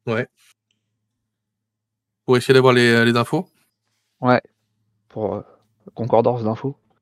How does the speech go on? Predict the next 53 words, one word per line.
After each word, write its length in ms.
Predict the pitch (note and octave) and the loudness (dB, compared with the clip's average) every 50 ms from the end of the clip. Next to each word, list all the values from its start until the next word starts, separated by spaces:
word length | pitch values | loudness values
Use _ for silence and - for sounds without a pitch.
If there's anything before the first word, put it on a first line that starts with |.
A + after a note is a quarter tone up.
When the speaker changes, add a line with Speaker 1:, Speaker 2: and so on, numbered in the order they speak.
| _ _ _ _ _ - | _ _ _ _ _ 2
Speaker 1:
Ouais, 260 | C#3 C3 B2+ B2 - - G#2+ | 4 6 6 4 2 0 0
lui, 120 | B2 D3 | 2 4
il 40 | D3 | 6
a 40 | C#3 | 6
été 120 | C3 C3+ | 6 4
pris 120 | C3+ - C#3+ | 2 2 0
dans 80 | C3+ | 0
une 120 | B2 C3 C3 | 0 2 2
émeute, 240 | C3+ C3 B2+ A#2+ - | 2 2 0 -2 -6
en 60 | - | -8
fait. 320 | - - - - - - _ _ _ _ _ _ _ _ _ _ _ _ _ _ _ _ _ _ _ _ _ - | -10 -10 -10 -12 -14 -18 _ _ _ _ _ _ _ _ _ _ _ _ _ _ _ _ _ _ _ _ _ -6
Il 60 | A#2+ | -4
va 60 | A#2 | -4
t'expliquer 460 | A#2 B2+ A#2 - C3 B2 - C#3 C3 | -4 -4 -6 -6 -6 -2 0 0 0
que, 120 | - - B2+ | 2 2 2
euh, 800 | A2+ A2 G#2+ G#2+ G#2+ G#2 G#2 G#2 G#2 G#2 G#2 G#2 G#2 G2+ G2+ G2+ | 2 2 0 -2 -4 -4 -6 -6 -6 -6 -8 -8 -8 -8 -10 -8
c'est 140 | - - A#2+ | -6 -6 -4
les 140 | A2+ A2 A#2 | -4 -2 0
émeutes 220 | B2 B2 B2+ B2+ | 0 0 0 0
en 60 | A#2+ | -2
ce 140 | - - - | -6 -4 -4
moment, 240 | A#2+ A#2+ A#2+ B2+ C3 | -2 -2 0 0 0
il 60 | C3+ | 0
y 20 | A2 | 0
a 40 | G#2 | -2
ceux 100 | - B2 | -4 -6
qui 140 | - - A2+ | -6 -4 -4
veulent 140 | A2+ G#2+ | -4 -4
se 100 | - - | -4 -4
barrer, 380 | A#2+ A#2+ A#2 A#2 A#2+ B2 B2+ B2+ | -2 -2 -2 -2 0 0 -2 -2
ceux 100 | - B2 | -2 -6
qui 160 | A#2 - A#2 | -10 -6 -4
veulent 140 | A2+ A2+ A2+ | -4 -2 -2
attendre 240 | A2+ - A#2 A#2 A#2 | -4 -4 -6 -6 -6
l'U 80 | A#2 | -4
B 120 | A#2 A#2 A2+ | -4 -4 -2
P 220 | - B2 B2 B2+ - - - - - - - - _ - | -2 -2 -4 -4 -8 -18 -20 -20 -20 -20 -20 -20 _ -4
pour 100 | - C#3 | -4 -2
pouvoir 200 | - - A2+ - | 0 0 -2 0
se 100 | - A#2+ | 0 -2
rallier 260 | A2 A2+ A2+ A#2 A#2 | 0 0 2 2 2
à 80 | A2+ A#2 | 2 2
eux, 360 | B2 B2 B2+ C3 C3+ C3+ A#2+ | 2 4 4 4 4 4 2
et 80 | G#2 A2+ | 0 -4
du 100 | A2+ G#2+ | -6 -8
coup, 140 | - - B2+ | -10 -6 -4
ça 120 | - G#2+ | -4 -4
crée 120 | - - | -4 -2
des 80 | A2 G#2+ | -4 -4
tensions 240 | - A#2+ A2+ - A2+ | -6 -6 -10 -8 -8
dans 80 | G#2+ | -6
la 100 | A2 G#2+ | -4 -4
ville. 220 | G#2 A2 A2+ A2 | -4 -4 -4 -8